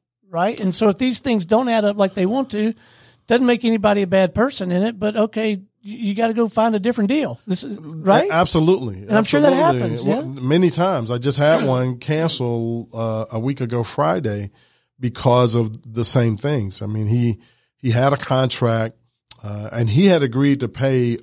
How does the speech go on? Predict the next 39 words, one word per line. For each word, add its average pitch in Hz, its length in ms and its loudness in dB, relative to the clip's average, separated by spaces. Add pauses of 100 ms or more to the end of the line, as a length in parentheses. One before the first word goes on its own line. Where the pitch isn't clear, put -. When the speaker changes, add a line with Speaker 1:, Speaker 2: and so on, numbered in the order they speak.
(120)
Speaker 2:
uh, 104 300 -10
substantially 113 720 -2
more, 107 540 2
thirty 131 340 0
thousand 113 480 0
more 120 320 2
than 104 220 -4
the, 98 220 -6
uh, 95 80 -6 (100)
appraised 147 480 0
price. - 360 -10 (120)
Speaker 1:
Mm-hmm. 139 300 4 (380)
Speaker 2:
But 123 440 0
the 117 520 0 (580)
in 131 140 0
his 151 280 4
contract, 127 680 -2
he 123 140 -2
also 139 420 0
asked 113 340 -4
the 113 80 -8
seller 139 520 0
to 110 140 -8
do 143 280 2
a 123 40 2
couple 107 320 -6
of 104 80 -14
things 104 360 -6
in 104 100 -4
the 98 80 -6
property 127 500 -2
before 104 360 -6
he 104 80 -4
would 98 240 -10
buy 123 220 -2
it. 101 180 -8 (400)
Well, 123 380 4 (440)
the 117 300 2
seller 143 760 4